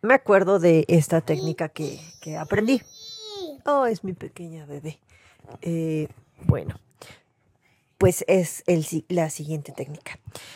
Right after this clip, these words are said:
Primero vas a escoger quién del tema que vas a hablar es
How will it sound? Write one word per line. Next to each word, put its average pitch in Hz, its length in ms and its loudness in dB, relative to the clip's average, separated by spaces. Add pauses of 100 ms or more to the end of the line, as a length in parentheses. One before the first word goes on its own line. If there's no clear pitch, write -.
(260)
Primero 320 500 6
vas 220 320 8
a 254 320 2 (100)
escoger 196 560 0 (1700)
quién 277 380 6 (160)
del 175 580 2
tema 202 680 0 (360)
que 165 160 -6
vas 160 220 -6
a 180 40 -6
hablar 170 300 -4 (800)
es - 440 2